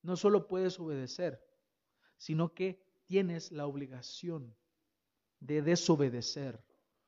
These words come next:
Por ejemplo, si tu jefe te manda a alterar la contabilidad en un negocio, la autoridad inmediata te está mandando que hagas algo que Dios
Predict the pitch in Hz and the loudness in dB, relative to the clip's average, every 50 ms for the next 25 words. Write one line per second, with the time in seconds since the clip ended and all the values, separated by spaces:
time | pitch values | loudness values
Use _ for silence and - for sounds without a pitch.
0 | _ _ _ _ _ _ _ _ _ _ _ _ _ _ _ _ _ - 147 147 | _ _ _ _ _ _ _ _ _ _ _ _ _ _ _ _ _ -4 -2 4
1 | - 190 202 214 220 208 - 208 170 - 175 151 - 190 196 196 208 190 - 185 | 6 6 6 8 6 4 4 2 0 -2 -4 -2 0 0 2 4 2 2 2 0
2 | 170 170 170 180 208 214 202 196 220 196 175 175 170 156 - 151 147 165 185 190 | -2 -2 0 0 0 0 0 0 2 4 4 4 2 2 2 4 4 6 6 6
3 | 190 180 - 185 175 170 - 165 160 160 151 151 151 156 170 165 180 180 175 165 | 4 2 2 -2 -4 -4 -4 -4 -4 -4 -2 -2 0 0 0 -2 -2 -4 -6 -4
4 | 151 160 185 208 202 - - - 120 - _ _ _ _ _ _ _ _ _ _ | -2 0 2 0 0 -2 -8 -14 -16 -20 _ _ _ _ _ _ _ _ _ _
5 | _ _ _ _ _ _ _ _ _ _ _ _ _ _ _ _ _ _ _ _ | _ _ _ _ _ _ _ _ _ _ _ _ _ _ _ _ _ _ _ _
6 | _ _ _ _ _ _ _ _ _ _ _ _ _ _ _ _ _ _ _ _ | _ _ _ _ _ _ _ _ _ _ _ _ _ _ _ _ _ _ _ _
7 | _ _ 123 127 127 147 - 160 156 139 131 131 147 180 233 254 247 254 - - | _ _ -18 -16 -14 -8 -4 -2 -2 0 2 4 6 8 8 8 6 4 -2 -8
8 | 175 165 165 160 147 156 180 202 - 240 202 - 170 - - 190 208 214 208 190 | -6 -2 0 4 6 8 8 8 6 4 2 2 0 0 0 2 4 4 4 6
9 | 180 180 202 240 262 269 254 - 214 214 208 202 208 220 233 262 247 226 240 247 | 6 6 6 6 6 4 4 4 6 6 6 6 6 4 4 4 6 4 4 2
10 | - 170 156 147 175 196 240 262 285 285 277 - - | 2 -2 -2 2 8 10 12 12 12 12 8 4 -2